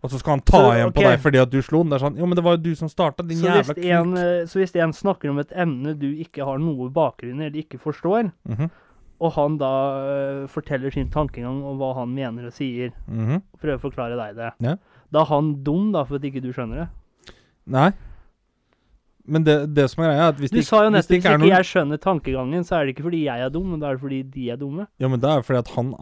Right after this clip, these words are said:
Speaker 1: har en dum logikk, ikke sant?
Speaker 2: Å, ja.
Speaker 1: Så jeg ga deg jo også et lysende godt eksempel.
Speaker 2: Å, ja.
Speaker 1: Men
Speaker 2: Gjorde
Speaker 1: du,
Speaker 2: det?
Speaker 1: du var for opptatt av å høre deg selv prate, kan du
Speaker 2: Ja,
Speaker 1: si.
Speaker 2: ja,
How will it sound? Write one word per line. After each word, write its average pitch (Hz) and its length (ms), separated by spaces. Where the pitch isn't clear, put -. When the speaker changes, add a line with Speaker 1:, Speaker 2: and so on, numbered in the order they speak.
Speaker 1:
har 113 200
en 123 100
dum 113 240
logikk, 131 320
ikke 147 160
sant? 147 220
Speaker 2:
Å, 151 80
ja. 196 320
Speaker 1:
Så 135 180
jeg 147 240
ga 131 140
deg 123 160
jo 143 80
også 135 240
et 151 160
lysende 160 760
godt 123 180
eksempel. 131 400
Speaker 2:
Å, 147 100
ja. 160 100
Speaker 1:
Men 139 260
Speaker 2:
Gjorde 151 180
Speaker 1:
du, 143 60
Speaker 2:
det? 143 100
Speaker 1:
du 151 160
var 143 140
for 147 160
opptatt 135 220
av - 20
å 135 60
høre 135 120
deg 127 140
selv 113 500
prate, 117 440
kan 135 160
du 131 80
Speaker 2:
Ja, 147 160
Speaker 1:
si. 143 80
Speaker 2:
ja, 139 200